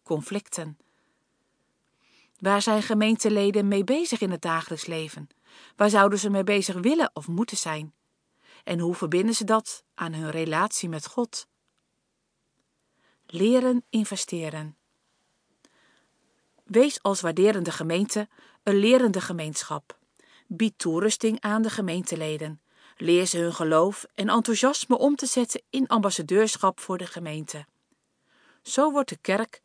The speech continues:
een wervende gemeenschap. Mensen nemen andere mensen mee. Daarvoor is het ook nodig dat de leden van de gemeente zich hechten aan mensen en plaatsen. Dat zij bijwoners zijn en niet alleen maar vreemdelingen.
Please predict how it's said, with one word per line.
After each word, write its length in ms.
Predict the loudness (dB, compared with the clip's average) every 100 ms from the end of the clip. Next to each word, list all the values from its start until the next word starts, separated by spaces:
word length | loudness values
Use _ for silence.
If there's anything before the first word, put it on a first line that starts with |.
| _ -12
een 180 | -6
wervende 400 | 0 0 0 -6
gemeenschap. 680 | -6 -8 -8 -8 -8 -10 -14 -20 _ _ _ _ _
Mensen 500 | -4 -2 -2 -4 -6
nemen 280 | -6 -6 -2
andere 320 | 2 4 4
mensen 340 | 2 0 -4
mee. 320 | -4 -6 -8 _ _ _ _ _ _ _ _ _ _ _ _ _ _ _ _ _ _ _ _ _ -6
Daarvoor 600 | 2 2 4 4 4 2
is 140 | -2
het 120 | -2 -2
ook 200 | -2 0
nodig 320 | 2 2 0
dat 160 | -2
de 100 | 0
leden 320 | 2 2 0 -2
van 160 | -2
de 60 | -4
gemeente 500 | -4 -4 -4 -4 -4
zich 260 | -6 -6
hechten 380 | -6 -6 -6 -6
aan 160 | -6 -4
mensen 400 | -4 -4 -4 -4
en 180 | -6 -4
plaatsen. 600 | -4 -4 -6 -10 -12 -16 _ _ _ _ _ -20 -8
Dat 140 | -2 2
zij 220 | 2 2
bijwoners 600 | 2 2 4 4 2 0
zijn 320 | 0 -2 -4 _ -20 -12
en 160 | 0 2
niet 200 | 4 2
alleen 240 | 2 2
maar 120 | 0
vreemdelingen. 760 | -2 0 2 4 2 2 -2